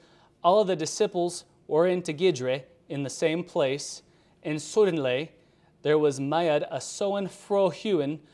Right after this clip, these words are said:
as a, of a great wind coming, and it filled all the house where they saten. And durus tungus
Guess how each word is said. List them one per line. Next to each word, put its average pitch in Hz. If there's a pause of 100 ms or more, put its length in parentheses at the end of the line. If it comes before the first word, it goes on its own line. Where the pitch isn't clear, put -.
(340)
as 160
a, 139 (180)
of 143
a 135
great 156
wind 160
coming, 139 (540)
and 147
it -
filled 208 (600)
all 190
the 175
house - (500)
where 151
they 147
saten. 147 (600)
And 151
durus 226
tungus 147